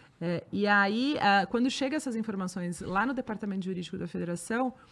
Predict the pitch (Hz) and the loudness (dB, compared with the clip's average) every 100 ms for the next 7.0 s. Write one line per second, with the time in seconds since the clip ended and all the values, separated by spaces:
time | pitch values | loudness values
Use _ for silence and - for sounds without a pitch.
0 | - - 196 190 190 208 240 262 - 233 | -20 -10 -4 -2 4 4 4 -2 -2 -4
1 | 220 190 185 - 185 196 214 311 285 220 | -2 -2 -2 -4 -2 -2 -2 -4 -2 0
2 | 208 208 202 233 302 - 247 226 254 240 | 2 2 2 0 0 6 6 6 2 -2
3 | 180 - 180 180 196 - 180 185 180 185 | -2 -2 -4 -4 -6 -10 -8 -8 -8 -6
4 | 190 180 175 214 247 254 240 226 190 180 | -6 -6 -4 -4 0 -2 -2 -4 -4 -4
5 | 170 165 160 175 196 170 170 165 170 160 | -6 -4 -2 -2 -4 -6 -6 -6 -6 -6
6 | - 165 170 175 180 175 190 190 180 | -6 -6 -4 -6 -6 -6 -4 2 2